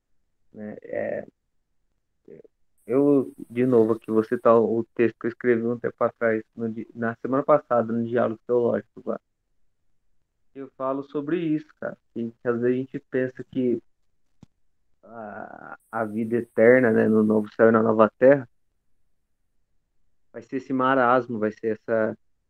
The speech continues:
vai ser um retorno ao Éden, né? A gente vai lá andar no meio das flores lá e passar o dia inteiro, sei lá, é, tomando banho de riacho e, e é isso, né? Mas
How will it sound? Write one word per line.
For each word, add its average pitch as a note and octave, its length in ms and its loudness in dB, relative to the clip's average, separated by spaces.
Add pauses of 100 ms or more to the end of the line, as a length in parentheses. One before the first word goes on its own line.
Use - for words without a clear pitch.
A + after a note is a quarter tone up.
(280)
vai A#2 100 -4
ser - 140 -4
um C3 80 4
retorno C#3 460 4
ao D#3+ 100 2
Éden, A#2 340 2
né? G#2+ 100 -2
A G#2 40 -4
gente G#2+ 200 -16
vai A2+ 300 2
lá A2 360 -2 (440)
andar A2 340 0
no A#2 60 -2
meio A#2 160 2
das A2+ 220 2 (100)
flores B2 500 2
lá A#2+ 280 2
e B2+ 40 0
passar C3 360 -2
o B2 80 0
dia A#2 180 -6
inteiro, C3+ 680 -2
sei B2+ 140 -4
lá, A#2+ 240 0 (720)
é, G#2+ 320 -4
tomando A#2+ 360 -2
banho A#2+ 200 0
de B2 60 -6
riacho B2+ 580 2
e, D#3+ 720 -4
e D3 60 -4
é D3+ 140 4
isso, C#3 360 0
né? A#2+ 200 -6 (1040)
Mas C#3+ 520 -12